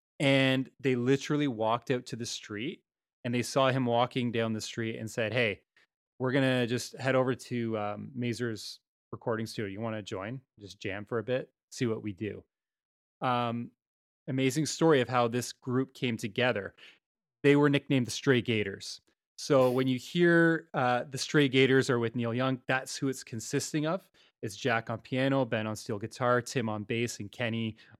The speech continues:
on the drums. Um, you know, they, they go to Elliot Mazer's house, which was an old Victorian house,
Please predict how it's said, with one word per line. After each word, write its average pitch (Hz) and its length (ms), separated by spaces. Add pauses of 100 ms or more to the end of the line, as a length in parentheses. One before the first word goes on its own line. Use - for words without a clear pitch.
on 113 320
the 101 100
drums. 123 680 (480)
Um, 120 520 (240)
you 151 120
know, 127 140
they, 135 260
they 123 240
go 143 280
to 135 640 (520)
Elliot 131 260
Mazer's 120 340
house, 131 360
which 113 260
was 113 180
an 117 80
old 117 200
Victorian 131 460
house, 120 400